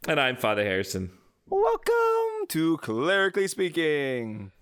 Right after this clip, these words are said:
Speaker 2: I am, for the second week in a row, which is why we've been recording rather recently and not, like, double for a week, I have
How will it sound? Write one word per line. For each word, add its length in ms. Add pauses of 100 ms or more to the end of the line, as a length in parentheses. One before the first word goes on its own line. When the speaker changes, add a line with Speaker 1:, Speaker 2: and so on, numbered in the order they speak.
(280)
Speaker 2:
I 260
am, 420
for 180
the 80
second 380
week 180
in 80
a 60
row, 200
which 140
is 80
why 160
we've 120
been 140
recording 600 (200)
rather 220
recently 480 (140)
and 100
not, 240
like, 160 (280)
double 260
for 120
a 60
week, 260 (360)
I 200
have 720